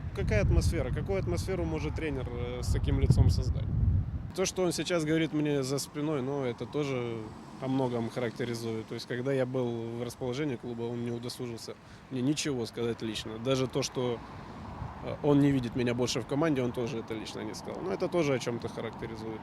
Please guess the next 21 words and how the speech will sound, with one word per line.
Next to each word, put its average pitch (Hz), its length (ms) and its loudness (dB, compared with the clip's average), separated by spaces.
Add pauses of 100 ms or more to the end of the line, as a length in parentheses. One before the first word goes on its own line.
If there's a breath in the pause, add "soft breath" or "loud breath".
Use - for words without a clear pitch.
(120)
У - 80 -6
меня, 190 280 6
меня 208 360 4
на, 208 140 2
у 185 260 -4
меня 185 200 0
всю - 200 0
жизнь 131 500 0
про 135 140 -4
меня 135 240 2
гадости 123 380 4
говорят. - 380 0 (100)
Если 156 220 6
я 160 100 6
буду 151 260 2
каждому 143 680 -2 (300 loud breath)
дураку 156 380 -4
говорить: 151 380 0
"Сам 143 220 0
дурак", 151 320 2
ну, - 260 2